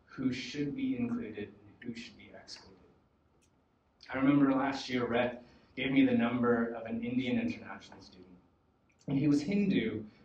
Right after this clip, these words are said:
but he had expressed interest in being a part of a corps. So I invited him to corps, and I wasn't confident he'd show up. But he did, which is, that's great.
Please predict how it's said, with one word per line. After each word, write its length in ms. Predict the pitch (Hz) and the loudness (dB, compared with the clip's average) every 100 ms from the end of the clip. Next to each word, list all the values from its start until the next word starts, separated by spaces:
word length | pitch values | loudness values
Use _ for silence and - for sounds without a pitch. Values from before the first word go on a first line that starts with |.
| - | -6
but 140 | 127 | -2
he 100 | 160 | 0
had 120 | 160 | 0
expressed 440 | 139 - 160 160 156 | 0 -2 0 0 2
interest 320 | 143 147 - | 2 2 -2
in 80 | 120 | -2
being 220 | 117 117 | 0 0
a 20 | |
part 180 | 110 - | -2 -6
of 60 | |
a 40 | - | -10
corps. 340 | - 131 - - _ _ _ _ _ _ _ _ _ | -12 -10 -10 -14 _ _ _ _ _ _ _ _ _
So 200 | - 160 | -8 0
I 60 | 156 | 2
invited 320 | 165 214 214 | 6 6 4
him 120 | 208 | 2
to 80 | 202 | 2
corps, 400 | - 131 117 - - - _ _ _ _ _ - | 2 2 2 -2 -12 -20 _ _ _ _ _ -4
and 120 | 147 | 2
I 120 | 156 | 4
wasn't 340 | 160 175 165 139 | 4 4 4 4
confident 480 | 135 120 117 113 104 | 2 0 -2 -4 -6
he'd 120 | 95 | -10
show 140 | - | -12
up. 160 | - - _ _ _ _ _ _ _ _ - | -14 -16 _ _ _ _ _ _ _ _ -12
But 100 | - | -8
he 60 | |
did, 380 | 233 208 - - - - _ _ _ | 0 2 2 -2 -12 -20 _ _ _
which 100 | - | -12
is, 160 | 151 - - - | -10 -10 -14 -12
that's 160 | 165 - | -10 0
great. 400 | 240 - - | 4 4 2